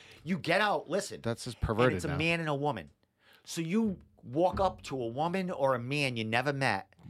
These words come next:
Speaker 2: Naked.
Speaker 1: and you could spend at least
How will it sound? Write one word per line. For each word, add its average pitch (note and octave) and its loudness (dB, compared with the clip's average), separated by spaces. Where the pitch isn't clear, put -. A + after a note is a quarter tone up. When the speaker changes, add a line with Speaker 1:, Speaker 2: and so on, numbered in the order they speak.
Speaker 2:
Naked. G2 0
Speaker 1:
and D3 0
you E3 0
could E3 0
spend A#2+ -2
at A2+ 0
least C3+ -4